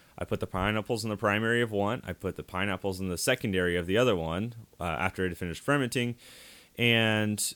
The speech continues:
what happened there, um, I can't remember what yeast I used exactly, but I remember that I got different characters from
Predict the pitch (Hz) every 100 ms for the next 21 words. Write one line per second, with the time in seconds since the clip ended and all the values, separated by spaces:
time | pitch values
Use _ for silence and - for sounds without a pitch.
0 | _ - 104 110 98 117 127 117 95 87
1 | 92 120 156 185 - - _ - 90 82
2 | 76 64 _ - - 87 90 85 - 85
3 | - 78 82 78 71 87 87 80 - 82
4 | - 101 - 98 107 107 107 107 95 95
5 | 85 - - _ - 107 120 - 107 123
6 | 131 151 143 - - _ _ - 139 147
7 | - 101 85 87 - - - 104 98 98
8 | 101